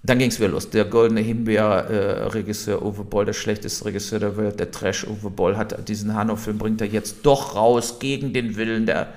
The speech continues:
<laughs> das ist, äh, weißt du, also wenn du so etwas liest, äh, aber ich hab mich ehrlich gesagt gestern über andere Sachen, wo wir eben drüber geredet haben, viel mehr aufgeregt. Mich regt's schon gar nicht mehr auf. Also ich kann das, da kann ich nur noch drüber lachen.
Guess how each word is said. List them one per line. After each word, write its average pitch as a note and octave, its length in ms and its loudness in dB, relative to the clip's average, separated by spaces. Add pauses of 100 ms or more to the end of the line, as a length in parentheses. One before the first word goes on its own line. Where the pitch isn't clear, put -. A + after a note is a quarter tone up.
(360)
<laughs> - 560 -6
das - 600 -2
ist, F4 200 2
äh, A#3+ 160 6 (300)
weißt - 200 8
du, - 60 2 (280)
also G#2 240 4
wenn G3+ 140 6
du A#3 80 4
so B3 280 6
etwas G#3+ 580 2
liest, F#3 680 -2
äh, D3+ 280 10 (640)
aber D#3+ 220 8
ich A3 100 8
hab A3 100 6
mich F#3 140 -2
ehrlich E3+ 160 2
gesagt D#3+ 240 4
gestern D#3+ 280 4
über B2+ 220 4
andere D#3 240 2
Sachen, D#3 300 4
wo B2 100 0
wir - 140 0
eben C#3 140 0
drüber C#3 200 0
geredet A#2+ 240 2
haben, A2+ 140 2
viel B2+ 160 0
mehr C#3+ 160 2
aufgeregt. - 560 2
Mich C3+ 200 2
regt's E3+ 200 2
schon A#2+ 160 4
gar G#2+ 100 6
nicht F#2 140 -2
mehr F#2+ 160 2
auf. - 280 0 (380)
Also D3 240 6
ich C#3 160 0
kann F#3+ 140 4
das, D#3 240 2
da C#3+ 80 4
kann F3+ 160 2
ich C3 80 4
nur A#2+ 120 4
noch G#2+ 60 4
drüber A#2 280 4
lachen. D#3+ 320 0